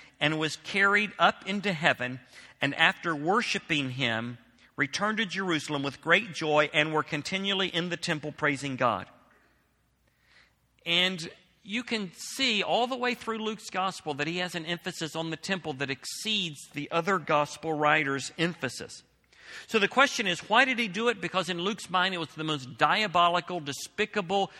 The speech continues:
disgusting of the three temptations, to take the holy Son of God to the holy city and to place him at the holy temple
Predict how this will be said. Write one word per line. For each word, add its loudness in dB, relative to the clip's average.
disgusting 0
of 0
the 0
three -2
temptations, -2
to -10
take -2
the -4
holy 0
Son 0
of 0
God 8
to -2
the 0
holy 2
city 2
and 0
to -2
place 4
him 0
at 0
the 2
holy 0
temple 0